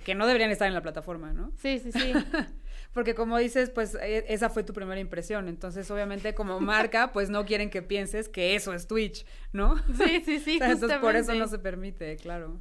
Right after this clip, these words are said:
Speaker 2: Y de hecho, pocos saben, pero no se permite. Si tú eres streamer de Twitch y ya eres afiliado o partner, no se permite ni dentro ni fuera de la plataforma. Ah, o sea, si alguien te descubre a ti
Speaker 1: Claro.
Speaker 2: echando pedo o haciendo comentarios de ese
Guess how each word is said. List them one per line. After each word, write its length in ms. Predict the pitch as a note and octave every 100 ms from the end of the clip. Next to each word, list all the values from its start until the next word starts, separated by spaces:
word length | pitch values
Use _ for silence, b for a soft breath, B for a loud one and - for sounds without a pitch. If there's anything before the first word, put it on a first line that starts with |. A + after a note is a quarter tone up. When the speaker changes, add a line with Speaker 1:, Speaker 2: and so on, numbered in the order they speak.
| -
Speaker 2:
Y 140 | C4
de 120 | C4+
hecho, 240 | D#4+ F#4 F#4 -
pocos 300 | - D#4+ G4
saben, 240 | D#4+ D#4 G4
pero 140 | E4 C4
no 120 | C4
se 140 | D4+
permite. 680 | D4+ - G#3+ A#3 C4+ - C#4+
Si 100 | C#4+
tú 140 | -
eres 240 | G#4+ G#4 E4
streamer 340 | - F#4+ E4
de 120 | A#3+
Twitch 360 | G#3 C4+ C#4+ -
y 100 | A#3
ya 140 | A3 A#3
eres 440 | B3+ B3+ B3+ B3
afiliado 580 | A3 G#3 G#3 G#3 A#3 A3
o 100 | G3
partner, 420 | A3 B3 D#4 F#4 - - -
no 280 | A#3+ B3+ C#4+
se 140 | E4+
permite 680 | - A#3 A#3 C4+ - D#4 D#4 -
ni 420 | A#3 A#3+ A#3+ A#3+
dentro 380 | C4 F#4 G#4+ B4+ C#5 C#5 F4
ni 240 | B3 A#3+
fuera 240 | B3 C4 C4+
de 100 | A3
la 160 | G#3
plataforma. 560 | G#3 F#3+ F#3 G3+ G3 F3
Ah, 100 | G#3+
o 40 |
sea, 140 | B3 A#3+
si 80 | B3
alguien 320 | C#4 E4+ F#4+
te 60 | B3
descubre 400 | A3 - C4+ B3
a 20 |
ti 60 |
Speaker 1:
Claro. 320 | B3 B3+ B3+ A#3
Speaker 2:
echando 420 | C4 C4+ C4+ -
pedo 460 | A#3 A#3+ A#3 G#3
o 40 | F#3
haciendo 640 | F#3 A3+ A3 A#3+ A#3+ G#3
comentarios 520 | G#3 G3+ F#3+ G3+ A3+ A3
de 80 |
ese 240 | A3 A3+